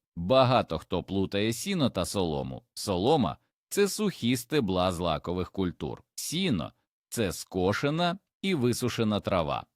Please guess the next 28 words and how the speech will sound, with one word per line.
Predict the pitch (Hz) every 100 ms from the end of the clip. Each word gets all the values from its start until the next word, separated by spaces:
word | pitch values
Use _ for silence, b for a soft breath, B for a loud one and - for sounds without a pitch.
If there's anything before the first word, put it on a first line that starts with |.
| _ -
зазвичай | 120 160 170 156 110 90
лугова. | 92 98 120 110 67 - _ _ _
У | 196
сіні | - 175 147 85
поживних | - 95 123 123 98 -
речовин | 82 - 110 127 196 - -
значно | 90 110 151 190 - 190 190
більше, | 95 120 147 190 156
ніж | 107 95
у | 107
соломі. | 95 127 104 76 58 50 _ _
Це | - 101
справжній | 80 - - 156 170 165 185
енергетичний | 185 185 165 - 151 143 139 127
батончик | 110 101 127 135 131 120
для | 101 92
ваших | 87 85 104 85
грядок. | 95 110 95 65 - _ _ _ _ 90
Але | 92 104
в | 113
сіні | - 160 143 85 - _
майже | 92 110 147 156 135 147
завжди | 107 127 107 92 113
є | 95 101 107
насіння | 107 101 - 92 87 85 82
бур'янів. | 76 87 82 76 69 62 - _ _
Мільйони | 92 135 185 185 185 202 143
насінин. | 98 95 - 160 113 64